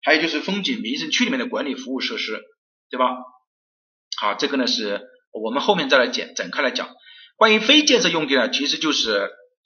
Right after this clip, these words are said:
水域啊、农林用地啊，这个呢是关于城乡用地。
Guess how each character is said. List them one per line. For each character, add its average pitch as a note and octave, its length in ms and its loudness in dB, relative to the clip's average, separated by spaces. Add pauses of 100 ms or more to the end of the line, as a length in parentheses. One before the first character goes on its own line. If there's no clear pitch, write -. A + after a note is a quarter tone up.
(200)
水 A2+ 300 0
域 E3+ 240 -2
啊、 G#2 240 -4
农 C#3 120 -4
林 B2 120 -2
用 A#2+ 180 -6
地 - 300 -14
啊， - 100 -10 (220)
这 E3 100 -6
个 - 80 -6
呢 C3 120 -2
是 G2 300 -6
关 C3 400 -2
于 A#2+ 140 -4 (600)
城 D#3 220 -2
乡 B3 180 8
用 A3+ 160 2
地。 - 300 -6